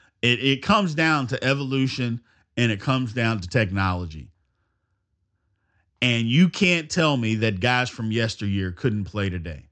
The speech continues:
couldn't be just as successful. You are an idiot. I had a guy tell me the other day that Michael Jordan just wouldn't be any good. He just wouldn't be what he was.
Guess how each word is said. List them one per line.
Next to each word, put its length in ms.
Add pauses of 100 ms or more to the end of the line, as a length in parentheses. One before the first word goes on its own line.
(200)
couldn't 260
be 140
just 340
as 100
successful. 680 (880)
You 220
are 220
an 180
idiot. 320
I 20
had 140
a 20
guy 320
tell 220
me 160
the 160
other 160
day 160
that 80
Michael 300
Jordan 360
just 160
wouldn't 360
be 160
any 100
good. 400 (580)
He 120
just 180
wouldn't 380
be 180
what 200
he 60
was. 640